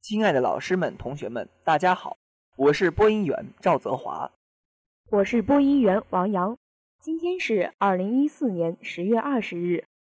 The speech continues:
Speaker 2: 农历九月二十七，星期一。
Speaker 1: 历史上的今天，志愿军战士黄继光英勇牺牲。黄继光的英雄壮举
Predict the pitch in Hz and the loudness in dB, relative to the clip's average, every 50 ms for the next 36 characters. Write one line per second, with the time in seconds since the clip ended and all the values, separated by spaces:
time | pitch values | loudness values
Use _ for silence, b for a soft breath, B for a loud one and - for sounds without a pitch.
0 | _ - 175 180 190 220 277 269 - _ _ _ - 170 160 170 196 185 170 180 | _ -6 -4 -2 -2 0 -2 -2 -4 _ _ _ 0 0 2 2 2 2 2 0
1 | 180 - 180 180 - - - 269 294 _ _ _ _ _ _ _ - 254 254 247 | -2 -4 -6 -10 -10 -8 -10 -10 -10 _ _ _ _ _ _ _ -4 -4 -4 -2
2 | - 254 254 240 240 240 240 240 254 - _ _ _ _ _ _ _ _ _ _ | -2 -2 -2 -2 0 -2 -2 -2 -4 -6 _ _ _ _ _ _ _ _ _ _
3 | _ _ _ - 202 226 202 147 - 123 117 - 135 107 104 117 - 156 170 165 | _ _ _ -6 0 0 0 0 0 -2 -2 -2 -4 -4 -4 -8 -6 -4 -4 -4
4 | 160 185 160 156 151 165 _ _ _ _ - - 226 226 196 170 160 165 180 202 | -2 -2 -2 -2 -2 -6 _ _ _ _ -6 -2 2 6 6 6 4 4 0 0
5 | 208 202 185 135 123 - - 85 - - - 110 147 151 147 131 123 139 139 143 | 2 2 2 2 0 -2 -6 -6 -4 -4 -4 -4 -4 -2 -2 0 2 4 2 2
6 | 143 - 170 196 220 208 156 - - 151 - - 139 135 - 139 135 135 - _ | 0 -2 0 0 0 2 0 -2 -6 -8 -8 -6 -6 0 0 0 0 0 -6 _
7 | _ _ _ _ _ _ _ - - 165 175 220 208 208 202 220 233 226 185 147 | _ _ _ _ _ _ _ -6 -2 0 0 2 2 2 4 4 4 4 4 2
8 | 165 196 214 208 - 127 143 160 202 165 135 127 - - - - | 2 0 0 -2 -2 -6 -4 0 0 -2 -2 -2 -10 -14 -16 -16